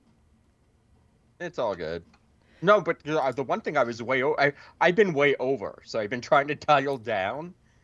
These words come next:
And I haven't been doing it. And then I dial down too much. That is what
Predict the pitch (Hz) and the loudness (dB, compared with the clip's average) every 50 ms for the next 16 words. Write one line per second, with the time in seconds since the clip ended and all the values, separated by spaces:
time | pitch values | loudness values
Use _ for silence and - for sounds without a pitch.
0 | _ _ _ _ _ _ _ _ _ _ _ _ _ _ _ _ _ _ _ _ | _ _ _ _ _ _ _ _ _ _ _ _ _ _ _ _ _ _ _ _
1 | _ _ _ _ _ _ _ _ _ _ _ _ _ _ - - 95 95 87 80 | _ _ _ _ _ _ _ _ _ _ _ _ _ _ -20 -16 -14 -14 -14 -14
2 | 85 82 _ 80 78 - _ - - - _ _ _ _ _ _ _ _ _ _ | -16 -18 _ -20 -20 -20 _ -20 -20 -20 _ _ _ _ _ _ _ _ _ _
3 | _ _ _ _ - - 113 107 98 92 95 - 110 101 101 104 104 107 104 104 | _ _ _ _ -16 -10 -8 -6 -2 -2 -2 0 0 0 0 -2 -2 -4 -6 -6
4 | - 156 - - 95 98 _ - _ _ _ _ _ _ - 269 240 180 104 95 | -8 -10 -12 -12 -14 -14 _ -20 _ _ _ _ _ _ -6 -4 -4 -4 -4 -6
5 | 85 78 78 57 | -6 -8 -14 -16